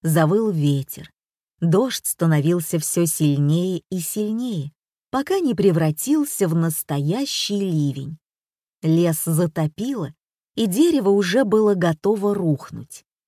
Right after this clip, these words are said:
Друзья решили бежать, спасая малышей, которые не могли защитить себя. Орёл со своим выводком попытался спастись в воздухе, но густые тучи висели так низко,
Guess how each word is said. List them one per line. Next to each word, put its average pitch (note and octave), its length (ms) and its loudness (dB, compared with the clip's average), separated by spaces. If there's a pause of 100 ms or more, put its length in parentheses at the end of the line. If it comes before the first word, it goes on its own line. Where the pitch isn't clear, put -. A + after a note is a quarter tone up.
(200)
Друзья D#3 600 2
решили G#3+ 540 0
бежать, D3+ 640 0
спасая F#3+ 640 -4
малышей, E3+ 680 -2 (300)
которые C#4+ 400 0
не A#3 140 -2
могли A3 420 0
защитить D#3 640 -2
себя. C#3+ 400 -8 (560)
Орёл D#3 480 0
со B3+ 180 -6
своим A#3 440 -2
выводком G#3 680 -4 (320)
попытался A3+ 720 -2
спастись G3 800 -4
в E3 60 0
воздухе, D#3 800 -2 (440)
но C#4+ 300 2
густые A3+ 600 -2
тучи C#4+ 460 0
висели G3 560 0
так D#3+ 300 -4
низко, G3+ 580 -6